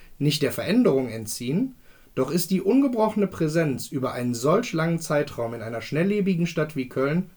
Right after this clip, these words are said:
trotzdem beachtlich. Auch wenn dieses Buch im Kern die Kulinarikgeschichte der letzten einhundertdreiundzwanzig Jahre abdeckt, so ist die Historie von Brauhäusern in Köln deutlich älter.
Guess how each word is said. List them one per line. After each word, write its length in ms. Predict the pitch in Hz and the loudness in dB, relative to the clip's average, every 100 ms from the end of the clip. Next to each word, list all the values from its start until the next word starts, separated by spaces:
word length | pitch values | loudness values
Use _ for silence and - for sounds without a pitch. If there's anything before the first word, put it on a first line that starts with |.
| - | -14
trotzdem 460 | - 110 - 127 143 | -8 -6 -4 0 0
beachtlich. 640 | 135 135 - 104 98 - - _ - _ - - - - - - - | 0 -4 -8 -14 -14 -18 -20 _ -20 _ -20 -20 -20 -18 -18 -20 -6
Auch 220 | - 185 202 | 2 6 8
wenn 180 | 202 | 8
dieses 320 | 190 240 233 202 | 6 4 0 -4
Buch 260 | 220 214 | -2 -2
im 200 | 151 156 | 0 -2
Kern 380 | - 156 180 190 | 0 4 6 4
die 100 | 160 | 2
Kulinarikgeschichte 1080 | 160 147 139 143 185 190 170 160 165 - 143 | 0 0 0 2 2 2 -2 -2 -4 -2 -2
der 120 | 139 | 0
letzten 340 | 139 - 135 | -2 -4 -8
einhundertdreiundzwanzig 1160 | 131 151 175 156 151 120 135 131 131 127 113 104 | -2 2 4 2 0 -2 -4 -4 -4 -6 -6 -2
Jahre 280 | 151 156 123 | 2 2 0
abdeckt, 540 | 113 - 185 - - - - - - | -6 -4 -4 -4 -18 -20 -20 -20 -6
so 140 | - | 0
ist 220 | 151 160 | 0 0
die 80 | 143 | -2
Historie 500 | 123 - 151 180 196 | -4 0 2 4 4
von 240 | 175 123 113 | 2 -2 -6
Brauhäusern 640 | 107 156 170 185 175 - | 0 4 4 4 4 0
in 160 | 123 113 | -2 -6
Köln 440 | - 143 160 - | 2 2 2 0
deutlich 420 | 113 110 - - | -4 -6 -6 -8
älter. 400 | 117 110 - 104 | -6 -8 -8 -14